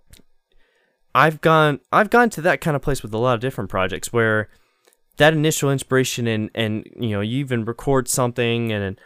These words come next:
or, or you write something and it gets you to a certain point, and then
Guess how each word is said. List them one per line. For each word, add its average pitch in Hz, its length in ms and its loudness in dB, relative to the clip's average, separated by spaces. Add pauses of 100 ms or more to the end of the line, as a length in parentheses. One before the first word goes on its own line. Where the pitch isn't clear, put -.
(180)
or, 104 380 -2
or 107 320 -4
you 104 180 -8
write 110 320 -2
something 110 580 -2 (360)
and 107 480 0
it 120 180 -4
gets - 220 -2
you 131 80 0
to 131 180 0
a 113 60 2
certain 110 280 -4
point, 127 420 0 (360)
and 107 160 -2
then 117 300 2